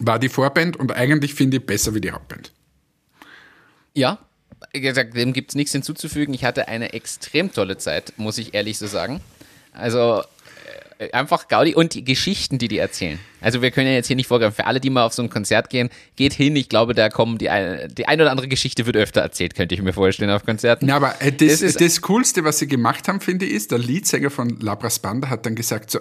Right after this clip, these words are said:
Speaker 1: also es, ihr müsst euch, schließt mal alle die Augen, außer ihr sitzt im Auto und hört das. Äh, schließt mal die Augen und denkt euch, ihr steht auf der Burg Klamm da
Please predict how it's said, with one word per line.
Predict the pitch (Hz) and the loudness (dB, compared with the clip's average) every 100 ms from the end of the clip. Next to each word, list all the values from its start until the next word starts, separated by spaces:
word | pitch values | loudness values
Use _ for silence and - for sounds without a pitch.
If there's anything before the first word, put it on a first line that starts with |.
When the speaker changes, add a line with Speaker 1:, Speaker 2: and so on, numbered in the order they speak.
| - | -2
Speaker 1:
also | 123 147 | 0 2
es, | 147 - - 127 - | 0 -6 -16 -6 2
ihr | 151 | 2
müsst | 165 165 | 2 0
euch, | - - - - _ - - - - - | -4 -10 -20 -20 _ -18 -16 -16 -16 -8
schließt | - - - - | -2 0 0 0
mal | 139 | 0
alle | 120 123 | 2 0
die | 120 - | 0 -4
Augen, | 95 90 | -6 -4
außer | 110 117 123 | -2 0 0
ihr | |
sitzt | - 120 120 | 0 -2 -2
im | 104 | -4
Auto | 101 - | -6 -6
und | 98 - | -6 -8
hört | 85 82 | -10 -8
das. | - - - - - - | -10 -10 -16 -16 -16 -4
Äh, | 120 123 | -2 2
schließt | - 160 - | 2 2 2
mal | 123 | 0
die | 117 - | 0 2
Augen | 117 165 233 - - - _ - | 2 2 -2 -4 -14 -20 _ -2
und | 120 127 | -2 0
denkt | 120 143 196 - | 0 0 -2 -4
euch, | 135 165 165 - _ _ _ | 0 0 -2 -14 _ _ _
ihr | 113 113 | -2 0
steht | - 113 113 147 - - _ _ _ _ _ _ _ | -2 -2 -2 -4 -6 -10 _ _ _ _ _ _ _
auf | - - | -6 -2
der | 110 | -4
Burg | 104 95 | -4 -8
Klamm | 95 82 165 196 | -6 -2 0 0
da | 190 202 | -2 -4